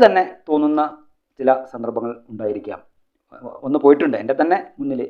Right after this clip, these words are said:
കൂടെ അങ്ങനത്തെ അവസരങ്ങൾ ധാരാളം വന്നു പോയിട്ടുണ്ട്. പല കാരണവശാലും നമുക്കതൊക്കെ അതിജീവിക്കാനായിട്ട് സാധിച്ചു. പക്ഷേ പലർക്കും അഭിമുഖീകരിക്കാൻ സാധിക്കാതെയും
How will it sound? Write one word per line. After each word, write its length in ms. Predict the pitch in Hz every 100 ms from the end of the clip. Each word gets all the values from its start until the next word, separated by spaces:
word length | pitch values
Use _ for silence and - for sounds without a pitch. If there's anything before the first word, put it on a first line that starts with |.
| -
കൂടെ 180 | 123 123 -
അങ്ങനത്തെ 280 | 123 123 131
അവസരങ്ങൾ 360 | 117 123 120 139 - 110
ധാരാളം 300 | 110 110 113
വന്നു 140 | 117 113
പോയിട്ടുണ്ട്. 320 | 110 110 101 - _ _ _ _ _ _ _ _ _ _ _ _ _ _ _ -
പല 80 | 202 202
കാരണവശാലും 480 | 196 196 214 208 208
നമുക്കതൊക്കെ 420 | 190 190 170 175 175 - 131
അതിജീവിക്കാനായിട്ട് 640 | 139 147 165 170 151 135 135
സാധിച്ചു. 280 | 123 139 147 - _ _ _ _ _ _ _ _ -
പക്ഷേ 260 | 311 233 156 113 - _ _ _ _ _ _ _ _ _ _ _ _
പലർക്കും 420 | 190 240 240 254 247 - _ - 156
അഭിമുഖീകരിക്കാൻ 580 | 180 185 196 196 196 196 -
സാധിക്കാതെയും 580 | 147 143 - 143 143